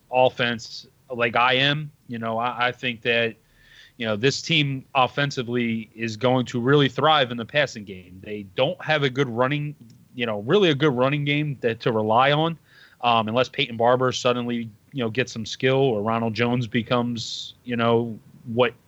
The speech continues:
people thought he could be last year. But, uh, you know, plus their defense is not very good as well. So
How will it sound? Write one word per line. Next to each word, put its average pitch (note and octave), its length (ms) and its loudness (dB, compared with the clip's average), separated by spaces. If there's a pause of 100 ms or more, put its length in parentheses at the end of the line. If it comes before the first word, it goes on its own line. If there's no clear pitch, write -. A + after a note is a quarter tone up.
(260)
people C3+ 220 4
thought B2+ 280 2
he C3 120 0
could B2+ 200 -6
be C#3 160 2
last C#3 320 2
year. D#3+ 260 0 (600)
But, B2 240 6
uh, G#2+ 340 2 (420)
you C3+ 120 -6
know, G#2 320 2 (380)
plus G#3 240 2
their E3+ 120 4
defense C#3 480 -2
is A2+ 240 -8
not B2 260 0
very B2 240 4
good A#2 160 0
as A2+ 120 -6
well. D#3 280 0 (200)
So C#3 420 0